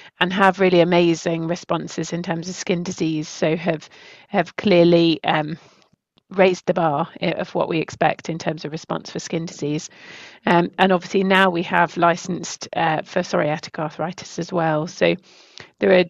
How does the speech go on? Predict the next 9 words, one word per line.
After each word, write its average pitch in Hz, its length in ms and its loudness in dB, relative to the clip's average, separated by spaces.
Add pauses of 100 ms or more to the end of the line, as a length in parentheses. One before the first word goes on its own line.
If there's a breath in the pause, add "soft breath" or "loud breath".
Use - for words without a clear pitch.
two, 202 560 0
um, 170 360 0
large 196 320 4
studies, 190 400 0
discover 180 360 -2
one 180 260 0
and 185 100 -4
discover 165 380 -4
two, 202 420 0